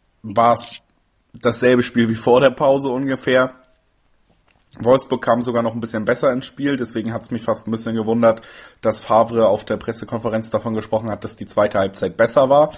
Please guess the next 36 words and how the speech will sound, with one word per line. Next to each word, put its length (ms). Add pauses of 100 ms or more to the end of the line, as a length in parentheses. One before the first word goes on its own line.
(200)
Das 140
habe 100
ich 80
ein 80
bisschen 280
anders 340
erlebt. 520 (460)
Im 180
Endeffekt 400
konnte 260
man 280
das 160
eins 280
null 140
aber 140
auch 140
zu 180
Recht 380
halten, 400
war 400
immer 340
die 160
Mannschaft, 520
die 80
die 100
Spielkontrolle 760
hatte, 320
was 160
ein 100
sehr 220
angenehmes 540
Gefühl 320
ist, 120
auch 160
bei 160
Dortmund-Spielen. 760